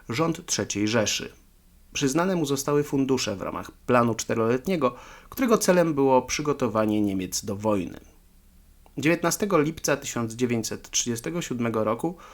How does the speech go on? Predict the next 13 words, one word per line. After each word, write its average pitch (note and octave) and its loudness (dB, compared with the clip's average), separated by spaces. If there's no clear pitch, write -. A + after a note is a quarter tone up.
spółka D#3 4
Wintera B2+ 2
podpisała B2+ 2
z G#2+ 0
rządem G#2+ 2
hiszpańskim C3+ 0
umowę C#3 2
dzierżawy B2+ 2
niemal G#2+ -4
całego D3 -2
terenu A2+ -2
półwyspu G#2+ -4
Jandia. G#2 -2